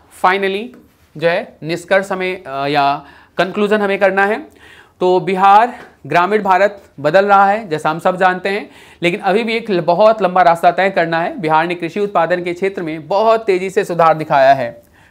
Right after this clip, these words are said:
कुल उत्पादन के क्षेत्र में हिस्सेदारी देख करके आप समझ सकते हैं कि हमारा जो है, जो हमारी जो कोशिश है वो कितनी कामयाब हो रही है। देश में जो दूसरी हरित क्रांति है,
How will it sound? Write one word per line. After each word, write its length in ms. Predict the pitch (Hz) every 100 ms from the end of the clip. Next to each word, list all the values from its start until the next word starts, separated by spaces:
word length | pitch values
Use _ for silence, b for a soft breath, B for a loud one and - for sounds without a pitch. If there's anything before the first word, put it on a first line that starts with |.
| b
कुल 120 | 165
उत्पादन 420 | 170 170 165 196 208
के 100 | 196
क्षेत्र 320 | 185 190 196
में 100 | 180
हिस्सेदारी 440 | 160 165 160 185
देख 220 | 165 180 180
करके 200 | 170 170
आप 120 | 160
समझ 240 | 175 196
सकते 280 | 214 196 190
हैं 240 | 170 165 170 B B B 180
कि 60 |
हमारा 520 | 170 165 165 165 165 160
जो 140 | 151
है, 240 | 165 160 160
जो 480 | 160 160 160 160 - _ 156
हमारी 240 | 160 175
जो 100 | 180
कोशिश 380 | 208 220 262 220
है 120 | 220
वो 140 | 185
कितनी 300 | 180 165 190
कामयाब 460 | 185 160 160 156 160
हो 120 | 165
रही 200 | 151 135
है। 240 | 127 110 - B B B B
देश 300 | 156 262 277
में 120 | 254
जो 100 | 240
दूसरी 440 | 165 214 254 294 247
हरित 260 | 233 220
क्रांति 520 | 202 185 185 180 214
है, 420 | 185 175 185 202